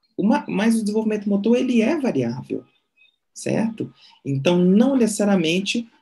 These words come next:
a criança vai tá nesse contínuo, ela pode ir e voltar em alguns momentos em determinados comportamentos motores, né? Então, ela traz que a, esses marcos motores seriam mais, na verdade, uma relíquia histórica, mais do que um fato realmente do desenvolvimento.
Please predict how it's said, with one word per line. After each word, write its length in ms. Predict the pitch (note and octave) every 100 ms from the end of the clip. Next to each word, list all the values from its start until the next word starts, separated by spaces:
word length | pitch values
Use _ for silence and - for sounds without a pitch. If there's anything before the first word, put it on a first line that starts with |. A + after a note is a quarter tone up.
| _
a 120 | -
criança 420 | - E3 E3+ E3+
vai 220 | F3 F#3+ F#3
tá 420 | - E3 G3 G3+ _ -
nesse 420 | F3 F3+ A3+ G3+
contínuo, 760 | A3+ A3+ A3+ - A#3+ A#3+ D#3
ela 220 | A#2+ A#2+ A#2
pode 420 | - F3 A#3 F#3 F3+
ir 280 | F3 G#3+
e 80 | G#3
voltar 640 | F3+ D#3 C3+ - E3+ G3 F3+
em 60 |
alguns 280 | D#3 C#3+ D3+
momentos 640 | C#3 B2 B2 C#3 C#3+ D3+ - - _ -
em 140 | G#3
determinados 580 | A3+ G3+ E3+ D3+ C3+ -
comportamentos 800 | C3 C3 A#2 A#2 A2 G#2+ - -
motores, 580 | A2 - - C3 - - _ - -
né? 140 | A#2+
Então, 300 | E3 D#3 D3+
ela 160 | D#3 D3
traz 320 | D3 E3+ F#3
que 140 | - E3
a, 180 | - -
esses 300 | C3+ C#3 C3
marcos 260 | B2+ -
motores 380 | A#2 A2+ E3+ F3+
seriam 300 | G#3 G3 G3
mais, 180 | G3+ G#3+
na 100 | G#3
verdade, 300 | G3 F#3+ F#3+
uma 100 | F#3+
relíquia 360 | G#3+ F#3+ G3
histórica, 580 | A3 - F#3+ F#3 - A#3 - _ _ _
mais 260 | F#3 G3+ A3+
do 100 | A3+
que 100 | A#3
um 100 | A3
fato 580 | - - F#3 A#3 - F#3
realmente 400 | D#3 D#3 D3+ C#3+
do 120 | C#3+ C#3
desenvolvimento. 760 | B2+ B2 A#2+ A#2+ A2+ - _